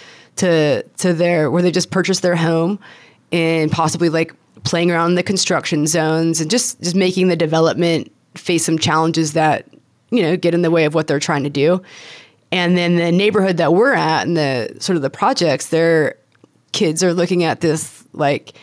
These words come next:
these big fancy homes are going in around them and, and they're just stuck there with,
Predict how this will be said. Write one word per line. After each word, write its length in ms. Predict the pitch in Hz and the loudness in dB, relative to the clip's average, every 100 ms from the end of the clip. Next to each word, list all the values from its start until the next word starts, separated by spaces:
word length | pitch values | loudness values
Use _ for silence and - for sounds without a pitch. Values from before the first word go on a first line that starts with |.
| - - - - - _ - | -20 -20 -20 -20 -20 _ -6
these 160 | 190 156 | -4 -4
big 280 | 196 190 | -2 -2
fancy 440 | - 196 185 175 180 | -2 -2 -2 0 0
homes 360 | 185 190 190 | 0 0 0
are 80 | 180 | 0
going 300 | 170 180 175 | 0 0 0
in 80 | 175 | 0
around 360 | 165 165 175 180 | 0 0 2 2
them 360 | 156 151 165 - | 2 -2 -4 -4
and, 440 | 165 165 160 139 - - | -4 0 -2 -4 -10 -8
and 180 | 165 160 | -2 0
they're 140 | 165 | 0
just 200 | 156 156 | 0 -2
stuck 340 | - 180 165 - | -2 -2 -4 -2
there 200 | 160 151 | -2 0
with, 360 | 156 156 - | 0 -2 -12